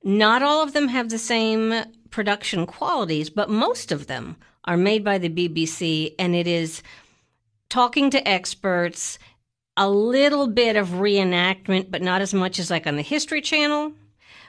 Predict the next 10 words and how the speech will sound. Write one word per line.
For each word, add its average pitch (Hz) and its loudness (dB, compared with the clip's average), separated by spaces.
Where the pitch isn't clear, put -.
but 202 0
just 233 0
enough 220 2
so - -4
you 185 -2
kinda 208 2
get 185 0
an 175 0
idea 175 0
of 151 -4